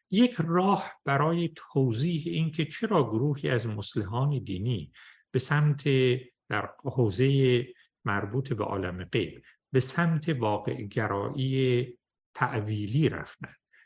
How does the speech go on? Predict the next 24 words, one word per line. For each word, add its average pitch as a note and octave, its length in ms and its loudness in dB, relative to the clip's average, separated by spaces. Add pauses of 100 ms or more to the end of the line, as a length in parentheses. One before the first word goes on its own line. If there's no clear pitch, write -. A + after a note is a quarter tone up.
(140)
و B2 60 2
کسانی D3 540 0
به A#2 120 0
سمت C#3 520 -2
ضد C#3 440 0
واقع G#2+ 440 -2
گرایی G#2 500 -4
رفتن D#3 560 -4 (380)
برمیگرده G3+ 720 2
به E3+ 140 -4
این F3 180 0
که E3+ 280 0
چه - 260 -4
مدلی E3 680 2
از A#2 180 -2
عقلانیت G2+ 920 -4
و A2+ 120 -4
چه - 240 -4
درکی D#3 720 -2
از G#2 320 -2
نقش B2 520 -2
و A2+ 40 -2
نسبت G#2+ 640 -4
عقل D#3+ 560 -2